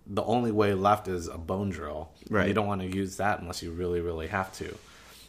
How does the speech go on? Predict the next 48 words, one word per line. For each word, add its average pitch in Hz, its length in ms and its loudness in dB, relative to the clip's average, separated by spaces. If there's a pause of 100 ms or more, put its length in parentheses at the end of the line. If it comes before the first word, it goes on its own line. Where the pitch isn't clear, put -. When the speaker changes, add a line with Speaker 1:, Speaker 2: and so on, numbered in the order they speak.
Speaker 1:
And 98 300 -4
the 104 80 -4
problem 117 340 6
with 95 200 -2
that, 113 260 4
too, 123 220 2
is 98 340 -4 (760)
the 104 80 -6
places 120 440 0
where 113 200 2
we 104 100 4
would 98 200 0
go 95 180 -2
for 127 160 -4
a 123 60 -2
bone 123 240 0
drill, 131 240 -2
if - 180 -4
they 107 180 4
inject 101 440 0
or 101 40 -4
do 92 160 -4
skin 98 340 -4
popping 104 340 2
over 107 200 0
that, 120 280 -2
we 98 80 -4
can't 90 260 -8
use 85 180 -10
it. - 120 -16 (1200)
So 87 520 -2 (440)
have, 120 320 4
running 135 240 8
out 123 120 4
of 101 80 2
veins 104 240 2
is - 240 -8
actually 104 360 0
a 98 60 2
legitimate 90 580 -2
problem, 85 340 -4 (240)
and 95 120 -4
it's 101 160 -2
a - 40 -12
scary 85 320 -4
problem. - 360 -10 (1200)
But 110 80 0
yeah. 120 180 2